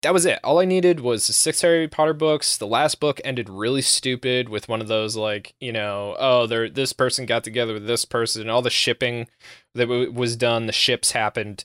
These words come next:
Uh, it, like, they were so bad, even J K Rowling said that they were fucking bad. Then she was like, "By the way, Dumbledore's gay." Huh, the whole time he was gay, swear to God.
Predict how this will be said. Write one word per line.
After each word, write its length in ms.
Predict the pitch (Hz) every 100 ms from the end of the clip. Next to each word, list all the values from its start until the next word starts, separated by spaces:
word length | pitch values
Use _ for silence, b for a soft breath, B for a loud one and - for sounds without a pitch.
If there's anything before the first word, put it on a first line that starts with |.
| b b b
Uh, 420 | 110 104 95 98 - _
it, 300 | 110 87 110
like, 220 | 135 113 120
they 80 |
were 100 | 123
so 280 | 120 - 127
bad, 360 | 120 117 117 117
even 200 | 117 113
J 200 | 110 107
K 120 | 110
Rowling 360 | 107 131 131 123
said 180 | 127 117
that 140 | 117
they 100 | 120
were 140 | 113
fucking 380 | 113 113 107 110
bad. 320 | 107 107 107
Then 100 | 110
she 160 | 107 113
was 140 | 104
like, 140 | 107 101
"By 120 | 120
the 60 | 120
way, 120 | 117
Dumbledore's 460 | 117 113 117 113 -
gay." 220 | 113 110
Huh, 260 | 135 127 113
the 80 |
whole 160 | 113 117
time 260 | 120 117 117
he 60 |
was 120 | 113
gay, 260 | 117 110 107
swear 280 | - - 123
to 60 | 110
God. 260 | 110 101